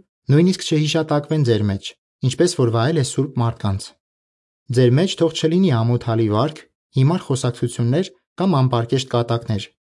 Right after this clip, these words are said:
բաներ, որոնք վայելուց չեն։ Փոխարենը շնորհակալություն հայտնեք Աստծուն»։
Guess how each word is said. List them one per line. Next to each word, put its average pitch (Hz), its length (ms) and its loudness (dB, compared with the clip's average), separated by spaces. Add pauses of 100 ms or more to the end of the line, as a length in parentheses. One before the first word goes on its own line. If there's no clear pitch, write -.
(220)
բաներ, 123 340 0
որոնք 131 360 0
վայելուց 135 380 2
չեն։ 95 240 -4 (760)
Փոխարենը 127 560 0 (420)
շնորհակալություն 147 720 0
հայտնեք 104 360 -4
Աստծուն»։ 95 380 -6